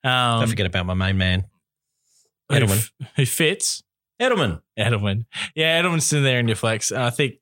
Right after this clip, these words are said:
Speaker 1: he'll be, he'll be solid. He's just gotta be Mister Consistent with, with Tom Brady. Chase Edmonds, potential though, to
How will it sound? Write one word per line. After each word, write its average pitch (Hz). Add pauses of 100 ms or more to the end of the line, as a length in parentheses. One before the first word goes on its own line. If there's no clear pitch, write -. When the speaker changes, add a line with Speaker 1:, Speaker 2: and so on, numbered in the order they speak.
(220)
Speaker 1:
he'll 131
be, 110
he'll 120
be 117
solid. 98
He's 117
just -
gotta 107
be 101
Mister 101
Consistent -
with, 92
with 101
Tom 92
Brady. 95 (1000)
Chase 143
Edmonds, 170 (240)
potential 147
though, 139
to 135